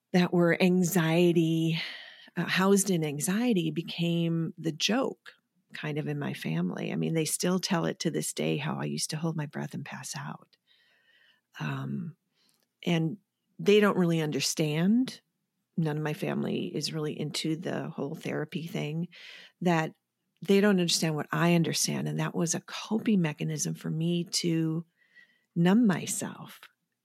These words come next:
to this environment at the age of three, right? That's the first memory I have of, of doing that behavior, holding my breath to passing out. And I had nightmares, just really poor sleeping,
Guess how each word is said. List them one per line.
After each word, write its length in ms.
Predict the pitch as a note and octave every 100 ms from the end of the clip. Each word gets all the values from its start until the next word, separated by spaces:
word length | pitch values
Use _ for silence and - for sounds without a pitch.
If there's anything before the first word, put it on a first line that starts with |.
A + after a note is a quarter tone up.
| _
to 120 | - E3
this 600 | D#3+ D3 - - - -
environment 840 | E3 D3+ D#3+ A3+ F#3 - - - - _ _ _
at 120 | E3 G3
the 120 | G3
age 220 | G3+ G3
of 100 | F#3
three, 520 | - G#3 B3+ - - -
right? 300 | C#3 G#3 -
That's 200 | F#3 F#3+
the 60 |
first 300 | - E3+ - -
memory 380 | E3 E3+ E3 D#3
I 160 | F3
have 460 | E3+ C#3 - - -
of, 220 | - - _ - - - - _ _ _
of 240 | D#3+ D3 E3
doing 340 | F#3 F#3 E3
that 220 | E2 -
behavior, 480 | C#3+ D3+ E3 D3+ A#2+
holding 400 | - F3 F3 F3
my 120 | D#3
breath 380 | D3 D3+ D3 - _
to 100 | -
passing 480 | - - A#2+ - -
out. 400 | - - - - -
And 160 | D3+ D3
I 60 |
had 220 | C#3+ D3
nightmares, 1000 | D3+ F3 G#3 G#3+ G#3 G3 F#3 F3+ F3 - - _ -
just 320 | G#3 E3+ -
really 420 | E3 F3 E3+ D#3+ - - - _
poor 300 | - F3+ E3+
sleeping, 920 | - - E3+ E3 G3 G3+ A3+ A#3+